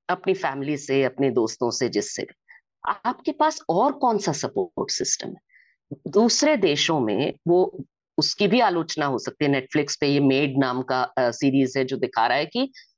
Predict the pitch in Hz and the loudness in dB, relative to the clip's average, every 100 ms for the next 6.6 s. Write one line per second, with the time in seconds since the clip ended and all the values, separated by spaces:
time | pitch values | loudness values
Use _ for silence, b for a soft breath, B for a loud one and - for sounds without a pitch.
0 | - 180 180 202 226 233 226 226 202 202 | -2 2 2 2 0 0 -2 -2 -2 0
1 | 202 - 208 226 214 196 262 285 165 123 | -2 0 0 0 0 2 0 0 -4 -4
2 | 107 107 214 - b _ 277 - 339 349 | -4 -4 -4 -6 b _ -2 2 2 4
3 | - - 226 - 120 98 - - _ _ | 0 2 0 0 -2 -4 -8 -14 _ _
4 | _ _ _ _ - 190 220 208 151 202 | _ _ _ _ -2 0 2 2 2 0
5 | 196 160 - 196 202 156 139 220 233 180 | -2 -8 -2 2 2 2 2 2 2 4
6 | 320 190 - 233 285 | 2 2 2 2 0